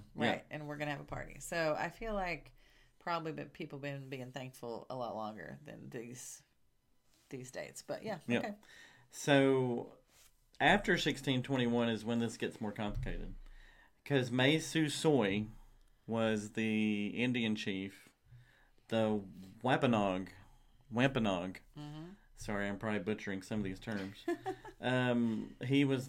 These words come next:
Speaker 1: that was the Native American tribe that was at the first Thanksgiving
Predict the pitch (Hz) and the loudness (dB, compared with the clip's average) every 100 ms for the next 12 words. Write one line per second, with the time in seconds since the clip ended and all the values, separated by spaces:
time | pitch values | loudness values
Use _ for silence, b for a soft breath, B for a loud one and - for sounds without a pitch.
0 | 107 123 123 117 123 120 117 113 117 117 | -4 0 0 0 0 2 2 2 2 2
1 | 113 107 110 104 104 98 101 95 69 92 | 0 0 2 2 2 0 -2 -2 -4 -4
2 | 98 95 95 92 - 95 95 - 87 98 | -2 -2 -4 -8 -6 -2 -2 -4 -6 -4
3 | 95 90 90 95 92 _ _ 131 - 104 | -2 -2 -4 -6 -10 _ _ -18 -4 -4
4 | 98 - 101 78 - 104 98 98 98 | -2 -2 -4 -4 -2 0 0 -2 -4